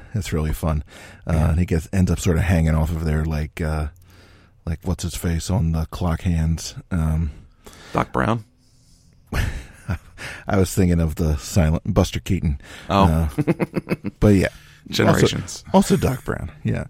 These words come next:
Speaker 2: Yeah.
Speaker 1: Um, so John Tenta has the weirdest haircut I've ever seen in my entire life. He has, like, half of his head shaved,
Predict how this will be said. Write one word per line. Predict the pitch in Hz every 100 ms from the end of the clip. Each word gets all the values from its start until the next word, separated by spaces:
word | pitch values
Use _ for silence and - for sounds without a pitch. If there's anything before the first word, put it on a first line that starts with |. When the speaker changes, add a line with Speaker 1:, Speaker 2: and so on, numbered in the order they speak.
| -
Speaker 2:
Yeah. | - -
Speaker 1:
Um, | 104 92 82 78 80 - - - - - -
so | 127 - 143
John | 165 214
Tenta | 214 175 120
has | 104
the | 92
weirdest | 101 104 98 90
haircut | 95 85 85
I've | 80
ever | 85 80
seen | - 82
in |
my | 78
entire | 80 90 82
life. | 85 82 - -
He | 104
has, | 101 101 - - - - - -
like, | 92 90 -
half | - 135 165
of | 185
his | 165
head | 123 107
shaved, | - - 101 78 80 85